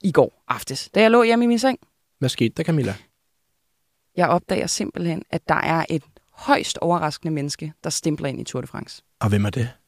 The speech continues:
Speaker 1: Frank Jensen.
Speaker 2: Altså,
Speaker 1: Ja.
Speaker 2: overborgmesteren,
Speaker 1: Ja.
Speaker 2: ham med
Speaker 1: Ja.
Speaker 2: Uh.
Speaker 1: Ja, og det er måske ikke så overraskende i, i forhold til, at han jo, øh, var en af dem, der, øh, var med til at skaffe turen til Danmark sidste år.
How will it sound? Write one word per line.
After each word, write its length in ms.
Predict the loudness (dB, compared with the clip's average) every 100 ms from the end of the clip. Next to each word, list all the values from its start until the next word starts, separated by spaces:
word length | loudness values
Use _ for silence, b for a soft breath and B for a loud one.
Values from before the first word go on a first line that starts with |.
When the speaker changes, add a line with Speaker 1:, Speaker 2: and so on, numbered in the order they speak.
| _ _ _ _ _ _ _ -4
Speaker 1:
Frank 220 | -2 0
Jensen. 320 | -4 -6 -12 -14 _ _ _
Speaker 2:
Altså, 200 | -4 4 4
Speaker 1:
Ja. 60 | 4 -8 _ _
Speaker 2:
overborgmesteren, 760 | 4 4 6 6 6 4 2 4
Speaker 1:
Ja. 140 | 2 0 -6
Speaker 2:
ham 160 | 0
med 360 | 4 6 6 4 -2 -16 -18 _ _
Speaker 1:
Ja. 100 | -2 -2 _ _ _ -2
Speaker 2:
Uh. 160 | -2 -2 _ _ _ _ _ B B
Speaker 1:
Ja, 160 | 2 2
og 120 | 6
det 60 | 4
er 40 |
måske 220 | 4 2
ikke 120 | 0
så 60 | 2
overraskende 480 | 6 6 4 2 -2
i, 240 | -2 -6 -8
i 140 | -8
forhold 300 | -2 0 2
til, 220 | 0 0
at 100 | 2
han 200 | 0 -2
jo, 200 | -2 0
øh, 160 | -2 -2
var 60 |
en 140 | -2 -2
af 60 |
dem, 180 | -2 -4
der, 160 | -2 -2
øh, 140 | -4 -6
var 160 | -6
med 200 | -4 -4
til 140 | -6 -8
at 160 | -8
skaffe 240 | -8 -12 -8
turen 200 | -8 -8
til 100 | -4
Danmark 240 | -2 0
sidste 220 | -2 2
år. 120 | 2